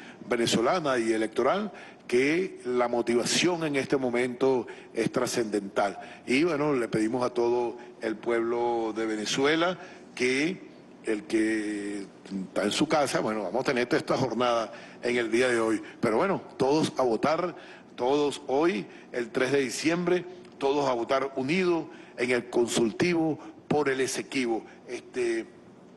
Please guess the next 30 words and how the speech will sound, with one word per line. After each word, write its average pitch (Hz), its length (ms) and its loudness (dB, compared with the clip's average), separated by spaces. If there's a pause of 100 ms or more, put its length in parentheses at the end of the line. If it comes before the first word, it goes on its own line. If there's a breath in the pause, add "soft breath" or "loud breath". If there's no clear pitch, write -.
(300)
bueno, 123 200 0
esos 127 200 0
son 143 140 4
los 139 140 4
datos. 143 420 2
Vamos 147 300 2
a 160 40 0
seguir 151 280 0
informándole 139 720 0 (340 loud breath)
a 117 160 -2
cada 135 260 4
uno 135 500 0 (320 loud breath)
de 123 80 2
ustedes 165 320 2
en 127 60 0
el 120 120 -2
transcurso 127 580 0
del 165 140 2
día 175 320 0 (300 loud breath)
cómo 131 300 2
va 131 440 2
la 120 200 0
jornada 170 640 0 (300 loud breath)
y, 135 180 4
bueno, 139 200 2
hay 135 100 2
de 139 140 2
todo. 113 260 2
Pues 98 160 -4
tenemos 131 360 -2